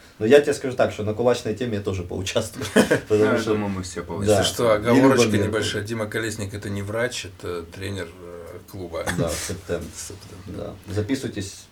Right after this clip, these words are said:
Speaker 1: восстанавливает. Я так уже прорекламирую.
Speaker 3: Я просто так, знаешь, ну, слушают в разных городах, такой: "Вот хожу,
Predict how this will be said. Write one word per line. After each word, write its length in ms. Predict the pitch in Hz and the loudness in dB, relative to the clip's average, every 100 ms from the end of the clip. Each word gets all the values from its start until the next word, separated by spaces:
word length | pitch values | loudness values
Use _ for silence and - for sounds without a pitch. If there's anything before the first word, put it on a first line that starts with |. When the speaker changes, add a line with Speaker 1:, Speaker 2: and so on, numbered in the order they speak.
| - | -8
Speaker 1:
восстанавливает. 840 | 95 98 - 110 120 110 101 95 95 - - _ _ - 92 - - - | -2 0 0 2 2 2 0 -2 -6 -16 -20 _ _ -14 -12 -12 -14 -10
Я 100 | 90 | -8
так 200 | 90 82 | -8 -10
уже 180 | 92 92 98 | -12 -16 -10
прорекламирую. 640 | 90 87 92 92 95 104 95 - - 160 - - - | -6 -6 -6 -8 -6 -6 -10 -10 -4 -4 -4 -16 0
Speaker 3:
Я 160 | 190 - | 2 4
просто 280 | 160 - 110 | 4 2 0
так, 120 | 101 | 0
знаешь, 380 | 98 113 110 - | 0 0 0 -2
ну, 180 | 101 87 87 | -6 -6 -8
слушают 480 | - 110 104 101 | -8 -6 -6 -4
в 20 | 107 | 0
разных 280 | 110 110 | 0 0
городах, 340 | 98 90 85 76 | -2 -2 -4 -8
такой: 240 | 78 82 | -10 -8
"Вот 140 | 90 92 | -6 -6
хожу, 400 | - 80 92 | -8 -8 -8